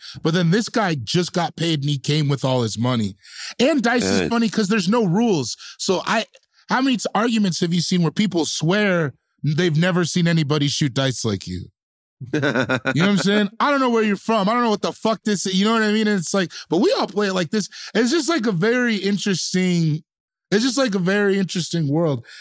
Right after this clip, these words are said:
Speaker 1: And luckily, I've never, I ne-, I've never gone down p-, too bad b-,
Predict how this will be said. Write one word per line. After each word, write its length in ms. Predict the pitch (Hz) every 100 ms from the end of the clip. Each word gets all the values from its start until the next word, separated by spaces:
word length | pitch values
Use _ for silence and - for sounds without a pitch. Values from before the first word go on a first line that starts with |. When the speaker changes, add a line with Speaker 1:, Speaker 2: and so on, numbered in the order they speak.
| -
Speaker 1:
And 120 | 190
luckily, 440 | 269 247 240 233 175
I've 200 | 185 175
never, 1080 | 196 170 170 160 147 127 110 107 101 95 - _ _ _ _ _ -
I 120 | 165
ne-, 200 | 175 185
I've 160 | 156 160
never 220 | 180 165
gone 240 | 139 151 139
down 240 | 139 147
p-, 100 | -
too 180 | - 143
bad 300 | 127 135 135
b-, 80 | 120